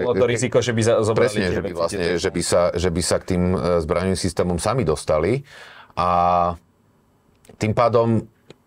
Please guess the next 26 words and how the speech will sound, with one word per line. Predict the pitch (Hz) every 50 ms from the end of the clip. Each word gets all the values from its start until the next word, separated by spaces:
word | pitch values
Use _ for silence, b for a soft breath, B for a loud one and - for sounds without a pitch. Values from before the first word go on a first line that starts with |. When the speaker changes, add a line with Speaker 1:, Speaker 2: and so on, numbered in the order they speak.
| - - - - -
Speaker 2:
bolo | 98 95 117 123 123 -
potrebné | - 120 - - 113 92 104 101 90 -
posúvať | 107 101 - - 110 101 98 - -
tie | 87 80
psychologické | - - 113 - - 117 110 107 107 101 - - 120 110
hranice, | 110 113 107 107 107 107 101 - 123 120 120 120 123 - _ _ _ -
hej, | 90 95 98 104 104 92 90
že, | 95 87 87 90 90 92 110 113 -
a, | - - 95 -
a | - 95
v | - -
tomto | 139 147 143 143
Slovensko | - - 135 139 139 123 - -
napríklad | 107 95 95 - 98 - 98 90 78
zohralo | 95 92 95 98 95 95 87
veľmi | 87 110 127 123 101 87
významnú | 85 98 90 92 92 87 87 87 85
rolu. | 101 110 104 78 92 139 143 b b b b b b b
My | - 92 95
sme | - 127 113
boli | 107 101 92
prví, | 85 - - 92 90 87
ktorí | 82 - - 87 85
dali | 82 90 85 82 -
S | - 92 - - -
tristov, | - 90 82 - - 95 87 87 87